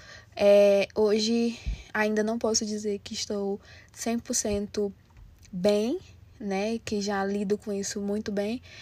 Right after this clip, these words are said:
mas posso dizer que sessenta por cento eu já consigo, que é dizer não, né?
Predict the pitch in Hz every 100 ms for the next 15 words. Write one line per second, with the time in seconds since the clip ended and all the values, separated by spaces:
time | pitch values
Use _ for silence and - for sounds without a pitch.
0 | - - 233 226 - 220 233 226 226 220
1 | 226 240 233 240 262 - 262 - 214 220
2 | 233 226 220 240 269 - 202 190 190 -
3 | - - - - - 214 202 196 202 202
4 | 220 226 196 180 185 185